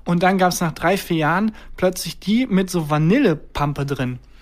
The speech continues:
Was nichts Außergewöhnliches ist, aber es war so ein Mindfuck, weil das die ganze Welt eröffnet hat mit, ach jo, stimmt.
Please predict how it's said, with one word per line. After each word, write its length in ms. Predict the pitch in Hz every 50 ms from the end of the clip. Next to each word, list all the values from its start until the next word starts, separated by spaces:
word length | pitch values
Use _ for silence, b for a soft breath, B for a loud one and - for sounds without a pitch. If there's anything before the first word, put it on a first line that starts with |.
| b b b b
Was 180 | - 156 151
nichts 260 | 165 190 220 214 - -
Außergewöhnliches 760 | - 196 180 - 170 160 160 143 202 233 214 175 - 147 139
ist, 140 | 139 139 165
aber 160 | 156 143 151
es 120 | 143 143
war 120 | 156 156 151
so 120 | 196 214
ein 80 | 190 165
Mindfuck, 500 | 160 160 208 262 233 - - 160 156 170 160
weil 280 | 151 156 165 165 165 165
das 220 | - 170 156 -
die 60 | -
ganze 280 | 160 170 180 190 180 165
Welt 160 | 170 180 175
eröffnet 280 | 170 170 165 175 170 170
hat 80 | 170 -
mit, 180 | 165 160 -
ach 100 | - -
jo, 140 | - 165 147 135
stimmt. 500 | - - - - 277 226 160 139 -